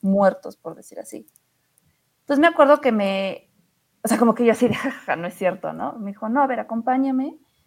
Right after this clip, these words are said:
te vamos a presentar me dijeron el nombre de una mujer, no me acuerdo, y a ella le puedes preguntar lo que quieras.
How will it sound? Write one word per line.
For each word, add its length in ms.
te 80
vamos 260
a 120
presentar 680
me 100
dijeron 360
el 80
nombre 220
de 80
una 140
mujer, 360
no 120
me 120
acuerdo, 360
y 520
a 180
ella 180
le 120
puedes 280
preguntar 500
lo 100
que 100
quieras. 440